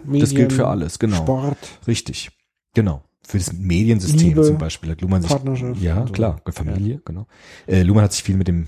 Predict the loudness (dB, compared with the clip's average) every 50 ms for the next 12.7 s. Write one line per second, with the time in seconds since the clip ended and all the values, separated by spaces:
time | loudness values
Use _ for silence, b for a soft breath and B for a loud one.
0 | -6 -6 -6 -4 -2 -2 -2 -2 -2 -4 -6 -8 -8 -8 -8 -8 -10 -10 -12 -14
1 | -16 -12 -8 -6 -4 -4 -2 -2 0 2 2 2 2 0 0 -2 -6 -4 -2 0
2 | 2 2 0 0 -2 0 2 2 4 4 4 4 2 2 2 0 -2 0 -2 -2
3 | 0 0 -2 -2 -2 -4 -4 -2 -2 -2 -4 -4 -4 -4 -6 -6 _ 0 2 2
4 | 2 2 0 -2 -2 -4 -4 -4 -4 -4 0 0 0 0 0 -2 -8 -12 -14 -12
5 | -14 -16 -16 -16 -18 -16 -12 -10 -8 -4 -2 -2 -2 0 2 4 4 4 4 4
6 | 4 4 4 2 0 -2 -2 0 0 2 2 2 0 0 -2 -4 -4 -2 -2 -2
7 | -2 -2 -2 -2 -2 -2 -4 -4 -6 -10 -12 _ -6 -6 -4 -2 -2 -2 -2 -4
8 | -6 -8 -8 -12 -10 -6 -6 -6 -6 -8 -12 -14 -16 -16 -20 -20 _ _ _ _
9 | -12 -12 -12 -12 -12 _ B B B B B B B B B B B B B B
10 | B 0 2 4 4 2 2 2 0 0 0 0 -6 -8 -10 -6 -6 -4 -4 -4
11 | -6 -8 _ _ -18 -10 -4 0 0 2 2 0 -2 -4 -6 0 2 2 2 2
12 | 0 -2 -2 -6 -8 -6 -2 0 0 0 0 -2 -4 -8